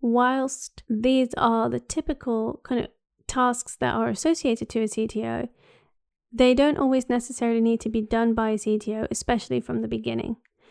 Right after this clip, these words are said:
A lot of these things you can do as well. So as you become more knowledgeable about technology, you can start to think about, indeed,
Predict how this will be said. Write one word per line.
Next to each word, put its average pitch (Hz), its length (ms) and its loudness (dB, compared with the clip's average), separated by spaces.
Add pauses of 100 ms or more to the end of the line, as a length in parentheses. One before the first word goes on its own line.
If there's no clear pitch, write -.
(220)
A 262 60 2
lot 285 200 4
of 294 120 2
these 247 260 2
things 226 440 0
you 233 300 0
can 226 180 0
do 214 180 2
as 208 140 0
well. 214 360 -4 (500)
So 233 680 2 (360)
as 330 220 4
you 339 60 8
become 262 320 2
more 226 180 6
knowledgeable 233 480 4
about 214 260 0
technology, 214 540 0
you 233 240 2
can 247 160 -2
start 220 280 -2
to - 80 -14
think 370 260 2
about, 208 360 -2
indeed, 208 360 2